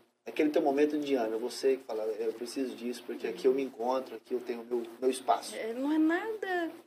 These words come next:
Speaker 2: espetacular. Eu adoro ficar em casa, adoro. Ficar jogada ali no sofá, vendo uma série,
Speaker 1: Com a
Speaker 2: um
Speaker 1: cabeça.
Speaker 2: filme, de boa,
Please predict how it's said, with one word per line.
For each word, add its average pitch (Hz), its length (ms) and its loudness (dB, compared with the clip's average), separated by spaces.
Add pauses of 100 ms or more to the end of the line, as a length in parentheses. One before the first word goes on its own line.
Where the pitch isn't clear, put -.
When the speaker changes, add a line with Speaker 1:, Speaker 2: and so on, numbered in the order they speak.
(760)
Speaker 2:
espetacular. 180 640 -4 (140)
Eu 175 100 4
adoro 190 520 8
ficar 196 360 -2
em 214 80 -6
casa, - 340 -14 (220)
adoro. 180 560 0 (920)
Ficar 220 340 0
jogada 180 400 6
ali 170 100 6
no 175 40 0
sofá, 254 520 4
vendo 196 280 0
uma 175 360 2
série, 190 920 6
Speaker 1:
Com 165 40 0
a - 40 -2
Speaker 2:
um - 40 -2
Speaker 1:
cabeça. - 320 -2
Speaker 2:
filme, 214 640 4 (760)
de - 120 -6
boa, 226 720 8